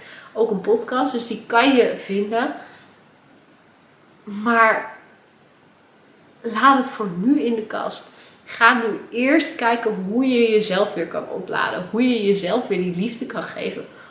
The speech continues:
om te ontprikkelen. En dat is ook direct wat ik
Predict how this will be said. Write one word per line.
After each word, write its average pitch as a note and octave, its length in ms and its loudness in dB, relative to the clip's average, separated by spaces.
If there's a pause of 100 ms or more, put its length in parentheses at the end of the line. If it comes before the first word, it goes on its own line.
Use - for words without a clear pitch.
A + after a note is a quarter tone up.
(260)
om G3+ 200 -8
te - 100 -10
ontprikkelen. - 720 -6 (720)
En G3+ 500 0 (480)
dat A#3+ 260 2
is C4+ 160 2
ook A#3 260 4
direct A3 600 2 (2250)
wat G#3+ 180 6
ik A#3 200 0